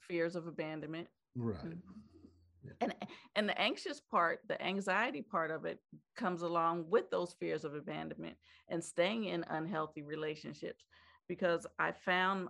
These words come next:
Speaker 1: I, in hindsight now, I found that, one, I was doing things as, as a people pleaser. Um, you know,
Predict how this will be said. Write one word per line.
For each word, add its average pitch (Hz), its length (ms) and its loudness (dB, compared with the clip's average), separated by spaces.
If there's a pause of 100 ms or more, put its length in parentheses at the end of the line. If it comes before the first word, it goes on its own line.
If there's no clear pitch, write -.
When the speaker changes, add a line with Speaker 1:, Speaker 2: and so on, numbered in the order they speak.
Speaker 1:
I, 170 120 0 (680)
in 156 160 -6
hindsight 180 760 0
now, 156 300 -2
I 156 180 2 (100)
found 170 360 2
that, 156 200 -4
one, 160 320 -2
I 165 100 2
was 165 180 -6
doing 165 260 -4
things 160 240 -8
as, 156 60 -10 (200)
as 160 180 -2
a 160 60 -8
people - 420 -8
pleaser. 160 380 -6 (680)
Um, 143 560 -4
you 156 100 -6
know, 147 260 -6